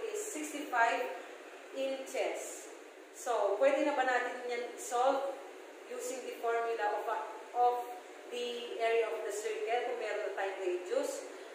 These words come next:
pwede na. So, area is equals to pi r squared.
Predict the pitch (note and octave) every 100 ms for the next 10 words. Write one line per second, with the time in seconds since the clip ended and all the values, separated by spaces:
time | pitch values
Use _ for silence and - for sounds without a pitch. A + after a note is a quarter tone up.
0 | - - A3 G#3+ G#3+ G#3+ G#3+ F3+ E3 -
1 | A#3+ A3 G#3 G3+ - C#4 D4+ C4+ A3+ -
2 | C4+ - A#3 A#3 A#3 - - A#3+ A#3 A#3+
3 | B3 B3 - - G#3+ A3+ A#3 A#3 - -
4 | - A#3+ A3+ F#3 - -